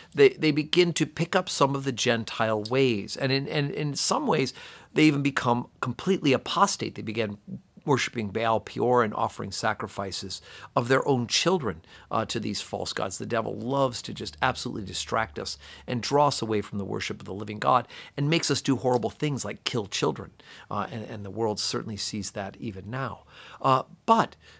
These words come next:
of course, Paul reminds us that what we are given is a partaking of the body and blood of Jesus Christ. And we, of course, are members of the body, both the body of Christ as in the communion service and the body of Christ being the church, right? That's a wonderful symbolism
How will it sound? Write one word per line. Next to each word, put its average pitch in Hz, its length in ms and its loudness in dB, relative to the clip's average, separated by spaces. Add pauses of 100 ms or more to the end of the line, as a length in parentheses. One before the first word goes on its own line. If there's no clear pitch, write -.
of 143 160 0
course, 151 240 2
Paul 151 280 0
reminds 147 460 2
us 101 140 -6
that - 120 -4
what 131 200 -4
we 160 120 -2
are 147 520 6
given 101 340 -2
is 123 220 -2
a 113 80 0
partaking 113 600 -2
of 104 140 -8
the 107 60 -6
body 107 400 -4
and 104 120 -6
blood 95 260 -10
of 110 120 -12
Jesus - 460 -8
Christ. - 500 -4 (260)
And 135 220 2
we, 202 160 2
of 240 140 -2
course, 117 340 0
are 185 180 8
members 127 440 0 (100)
of 214 280 6
the 123 80 -4
body, 113 440 -8 (240)
both 95 200 -6
the 98 80 -10
body 98 260 -8
of 95 100 -16
Christ - 300 -8
as 107 180 -8
in 101 100 -12
the 90 60 -14
communion 120 580 -6
service 170 400 -2 (240)
and 156 140 4
the 156 60 4
body 110 260 0
of 101 80 -10
Christ 104 340 -6
being 110 280 -4
the 117 100 -6
church, - 500 -4
right? 98 140 -12
That's - 200 -12
a 107 100 -10
wonderful 113 360 -6
symbolism 98 640 -6